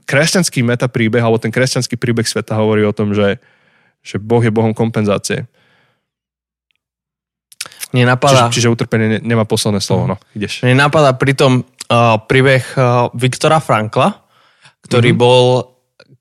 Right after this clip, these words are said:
Speaker 2: um, Žid, uh, myslím, že z Rakúska bol, ale nie som si úplne sto percent. A on bol, a, psychológ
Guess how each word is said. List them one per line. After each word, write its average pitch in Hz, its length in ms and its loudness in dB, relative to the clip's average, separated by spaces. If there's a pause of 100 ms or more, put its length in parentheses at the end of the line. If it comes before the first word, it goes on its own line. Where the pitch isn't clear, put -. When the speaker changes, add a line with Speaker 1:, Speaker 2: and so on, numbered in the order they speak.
Speaker 2:
um, 113 640 2 (640)
Žid, - 400 0 (480)
uh, 113 640 0 (320)
myslím, 123 280 0
že 127 140 2
z 117 160 -4
Rakúska 120 640 0
bol, 165 420 2
ale 113 300 -2
nie 120 80 -2
som 135 100 -8
si 131 120 -4
úplne 123 280 0
sto 120 220 -2
percent. 117 480 -2 (720)
A 120 120 0 (320)
on 147 220 2
bol, 156 400 4 (800)
a, - 240 -14
psychológ 117 680 -2